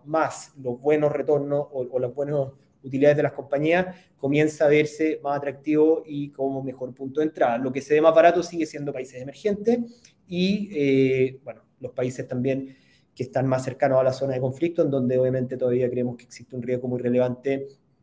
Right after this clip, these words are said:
con, eh, con, porque obviamente las medidas adicionales que podamos ver seguirán teniendo un impacto más negativo en Europa que en Estados Unidos. Por último, si es que agregamos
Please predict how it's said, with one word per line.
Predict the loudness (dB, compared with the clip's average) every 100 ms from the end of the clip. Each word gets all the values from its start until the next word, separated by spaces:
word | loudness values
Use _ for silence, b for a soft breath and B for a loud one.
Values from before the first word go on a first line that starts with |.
| _ _ _ _
con, | 2 2 2 -2
eh, | 0 4 4 4 2 -4 -2
con, | 0 2 0 -2 -10
porque | -12 -12 -14 _ _ _
obviamente | -12 -10 -10 -4 -2
las | -2 -2
medidas | -4 -2 -2
adicionales | -4 -4 -2 -2
que | 0
podamos | 0 2 0
ver | 0 0 -4 B B _
seguirán | 0 2 4
teniendo | 2 -2 -2
un | -2
impacto | 0 -2 0 0
más | 2 2
negativo | 2 0 2 2 2 2
en | -2 -2
Europa | 0 2 2 0 -4
que | -4 -4 -4 -6
en | -2 0 0
Estados | -4 -8 -8 -4
Unidos. | -2 -2 -6 b b b b _
Por | 4
último, | 4 4 2 4 4 2 -4
si | -12 -2 4
es | 4 2
que | 2 4 6 2 -2
agregamos | -4 2 6 6 8 4 2